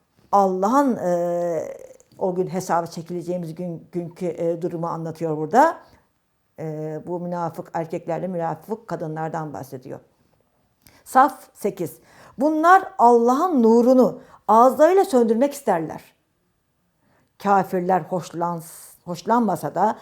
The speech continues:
Allah nurunu tamamlayacaktır. Yani ağızda el boş laflarla söndürmek isterler. Yani görme, e, başka şey konuya dalarlar. Başka laflar ederler.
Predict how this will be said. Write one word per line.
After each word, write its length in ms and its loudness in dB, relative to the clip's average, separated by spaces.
Allah 480 0
nurunu 540 -8
tamamlayacaktır. 1300 -12
Yani 240 2
ağızda 400 2
el 220 2
boş 240 2
laflarla 540 6
söndürmek 540 4
isterler. 480 2
Yani 440 -2
görme, 500 6
e, 480 0
başka 280 2
şey 300 -2
konuya 480 4
dalarlar. 520 4
Başka 420 0
laflar 360 4
ederler. 600 4